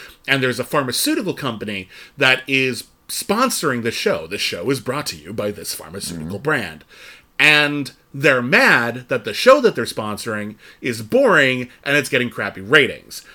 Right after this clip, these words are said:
Speaker 1: And what they want to do is they want to take their latest expedition to go to this particular island, uh, in, in the South,
Speaker 2: Mm-hmm.
Speaker 1: uh, uh, Pacific, uh,
Speaker 2: It's called
Speaker 1: and
Speaker 2: Faroe Island.
Speaker 1: the f-,
Speaker 2: Not,
Speaker 1: they,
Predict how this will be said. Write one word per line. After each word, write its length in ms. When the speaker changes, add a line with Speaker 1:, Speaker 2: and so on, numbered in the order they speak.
Speaker 1:
And 140
what 160
they 160
want 180
to 60
do 360
is 280
they 160
want 260
to 120
take 480
their 280
latest 640
expedition 800
to 60
go 160
to 80
this 180
particular 640
island, 540
uh, 260
in, 540
in 260
the 100
South, 540
Speaker 2:
Mm-hmm. 120
Speaker 1:
uh, 540
uh, 100
Pacific, 540
uh, 300
Speaker 2:
It's 120
called 260
Speaker 1:
and 100
Speaker 2:
Faroe 300
Island. 380
Speaker 1:
the 60
f-, 60
Speaker 2:
Not, 180
Speaker 1:
they, 140